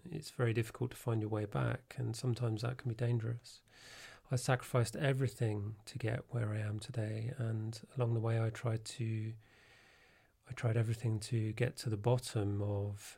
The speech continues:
who I am, the bottom of the meaning and purpose of my life and life in general.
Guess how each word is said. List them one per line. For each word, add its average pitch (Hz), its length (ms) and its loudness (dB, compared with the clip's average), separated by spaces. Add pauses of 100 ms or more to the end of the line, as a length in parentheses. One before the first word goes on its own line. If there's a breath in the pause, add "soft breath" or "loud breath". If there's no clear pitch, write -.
who 110 160 0
I 123 220 4
am, 107 300 2
the 104 60 -2
bottom 110 460 0
of 104 160 -2
the 123 60 0
meaning 110 420 4
and 107 120 -2
purpose 107 600 -6
of 104 260 -6
my 107 180 0
life 110 400 0
and 107 140 -2
life 107 300 -4
in 113 80 -2
general. 117 420 0